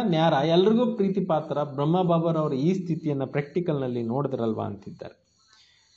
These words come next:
ಆ, ಯಹಿ ಸ್ಥಿತಿ ಪ್ರಾಕ್ಟೀಸ್, ಪ್ರಾಕ್ಟಿಕಲ್ ಮೇ ದೇಖಿ. ಕರ್ಮ ಭೋಗ್ ಹೋತೆ ಹುಯೆ ಕರ್ಮೇಂದ್ರಿಯಂ ಪರ್ ರಾಜ್ಯ ಅಧಿಕಾರಿ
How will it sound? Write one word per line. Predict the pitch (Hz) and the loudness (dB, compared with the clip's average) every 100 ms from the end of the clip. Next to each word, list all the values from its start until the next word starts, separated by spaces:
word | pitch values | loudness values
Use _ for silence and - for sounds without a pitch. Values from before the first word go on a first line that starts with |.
| _ - | _ -6
ಆ, | 135 | -2
ಯಹಿ | 160 139 165 208 202 135 - | 0 4 4 6 4 2 -2
ಸ್ಥಿತಿ | - 180 233 180 143 | 0 0 2 2 2
ಪ್ರಾಕ್ಟೀಸ್, | - 143 139 - - 156 113 - 117 101 113 - 147 | 0 -2 -4 -6 -2 0 0 -4 -8 -8 -8 -10 -12
ಪ್ರಾಕ್ಟಿಕಲ್ | 131 131 - 170 139 113 | -10 -6 -4 -2 -2 -2
ಮೇ | 139 | -6
ದೇಖಿ. | 104 98 110 - - _ - | -6 -6 -6 -8 -20 _ -4
ಕರ್ಮ | 143 147 117 | 0 0 0
ಭೋಗ್ | 120 190 190 | 2 2 2
ಹೋತೆ | 143 139 143 | 0 0 -2
ಹುಯೆ | 127 120 | 0 -2
ಕರ್ಮೇಂದ್ರಿಯಂ | 120 120 120 135 131 120 113 | -2 -4 -2 -4 -4 -4 -4
ಪರ್ | 110 110 | -4 -6
ರಾಜ್ಯ | 104 113 123 113 | -4 -4 -4 -6
ಅಧಿಕಾರಿ | 107 113 117 143 160 | -6 -4 -4 -2 -4